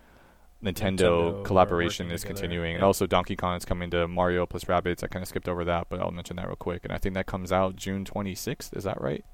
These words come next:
Speaker 1: June twenty-sixth, yeah.
Speaker 2: Mm,
Speaker 1: So if you have
Speaker 2: yeah.
Speaker 1: Mario and Rabbids, June twenty-sixth, you get Donkey Kong
Speaker 2: Two
Speaker 1: Adventure.
Speaker 2: weeks.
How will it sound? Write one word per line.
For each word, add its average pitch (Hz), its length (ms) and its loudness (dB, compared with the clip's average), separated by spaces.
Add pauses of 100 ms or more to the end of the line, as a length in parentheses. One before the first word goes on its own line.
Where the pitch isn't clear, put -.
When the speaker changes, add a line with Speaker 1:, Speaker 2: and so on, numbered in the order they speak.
(260)
Speaker 1:
June 98 160 -6
twenty-sixth, - 500 -10
yeah. - 80 -2
Speaker 2:
Mm, - 40 -6 (100)
Speaker 1:
So - 180 -6
if - 100 -6
you 98 80 4
have 92 100 4
Speaker 2:
yeah. - 20 -2
Speaker 1:
Mario 92 260 2
and 90 60 -2
Rabbids, 101 420 2 (720)
June 95 140 -4
twenty-sixth, 92 440 -2
you 90 60 -6
get 90 100 2
Donkey 87 200 -6
Kong - 160 -8
Speaker 2:
Two - 40 -6
Speaker 1:
Adventure. - 260 -4
Speaker 2:
weeks. - 280 -10